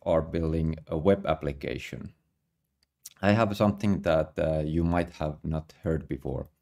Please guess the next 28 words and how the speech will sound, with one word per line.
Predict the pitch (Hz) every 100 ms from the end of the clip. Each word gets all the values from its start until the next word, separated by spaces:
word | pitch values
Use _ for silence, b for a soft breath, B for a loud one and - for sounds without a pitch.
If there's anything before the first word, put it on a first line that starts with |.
| _ _ _ _ _ -
So | 101 107 107 - _ _ _ _ _ _ _ _ -
the | 113
chances | 104 131 127 151 143 135
are | 120 120
that | 107 98
if | 98 -
you | 104 107
are | 117 117
a | 101
Java | 101 104 101
developer | 98 87 85 80 87
in | 85 87
a |
bigger | 78 87 98 82
web | 85 87
application | 90 85 80 80 78 82
project, | 76 78 76 82 - - - -
you | 101
are | 113
doing | 95 95 87
the | 80
backend | - 90 85 85 76
side | - 69 62
of | - -
it. | - _ _ b b b _ _ _
So | 85 80
it's, | 82 92 90 - - - _ _
it, | 85 -